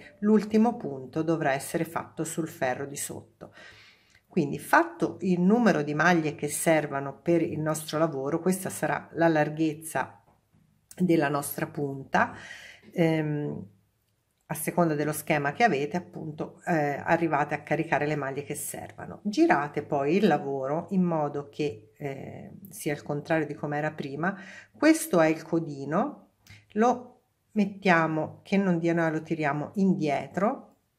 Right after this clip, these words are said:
e tiriamo, vedete, verso l'alto il filo che va al gomitolo, che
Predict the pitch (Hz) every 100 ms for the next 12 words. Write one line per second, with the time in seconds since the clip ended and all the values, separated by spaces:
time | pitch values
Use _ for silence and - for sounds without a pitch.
0 | _ 247 247 - 269 226 160 139 147 143
1 | 151 143 - - - 202 175 - - 143
2 | - - _ _ 185 208 127 135 - -
3 | 156 185 170 - - 147 156 185 151 135
4 | 143 160 151 143 139 156 143 147 - -
5 | - _ _ - 208 - - -